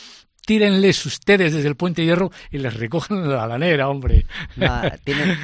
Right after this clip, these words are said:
Speaker 2: tienen
Speaker 1: <laughs>
Speaker 2: que salir de casa. Los peques tienen
Speaker 1: Sí,
Speaker 2: que salir
Speaker 1: hombre.
Speaker 2: de casa. Hoy es el día, por cierto, mundial de, de, de la infancia. Y han venido a reivindicar sus derechos. Y no viene dentro de sus derechos el hecho de que,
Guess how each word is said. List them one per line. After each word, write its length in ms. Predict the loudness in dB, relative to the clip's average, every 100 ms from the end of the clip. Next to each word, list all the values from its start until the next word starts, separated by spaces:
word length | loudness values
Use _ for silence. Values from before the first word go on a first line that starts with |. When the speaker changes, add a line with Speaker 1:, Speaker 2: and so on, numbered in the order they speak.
| -8
Speaker 2:
tienen 240 | -2 0 0
Speaker 1:
<laughs> 0 |
Speaker 2:
que 80 | 0
salir 240 | 0 0
de 100 | -2
casa. 320 | -4 -6 -10 -10
Los 160 | -10
peques 300 | -6 -4 -4
tienen 160 | -6 -4
Speaker 1:
Sí, 40 | -4
Speaker 2:
que 40 |
salir 120 | -2
Speaker 1:
hombre. 100 | -4 -6
Speaker 2:
de 60 |
casa. 120 | -6
Hoy 100 | -4
es 100 | -4
el 140 | -4 -4
día, 160 | -4
por 120 | -6 -8
cierto, 280 | -10 -10 -12
mundial 300 | -10 -10 -8
de, 260 | -10 -12 -16 -20 -20 _ -16
de, 540 | -8 -6 -4 -6 -8
de 100 | -8
la 60 | -8
infancia. 480 | -6 -6 -8 -12 -16 -14
Y 240 | -10 -8 -10 -12 -14
han 160 | -10 -8
venido 240 | -6 -4
a 160 | -4 -6 -10
reivindicar 500 | -8 -8 -8 -6 -6
sus 160 | -6 -6
derechos. 420 | -4 -4 -6 -6 -18 -20 -18
Y 400 | -8 -6 -4 -4 -8 _ -12
no 400 | -6 -2 0 2
viene 220 | 2 2
dentro 220 | 0 -2
de 60 | -2
sus 120 | -2
derechos 380 | -4 -4 -4 -4
el 160 | -4
hecho 280 | -6 -6 -4
de 120 | -4 -4
que, 760 | -6 -4 -4 -4 -4 -6 -10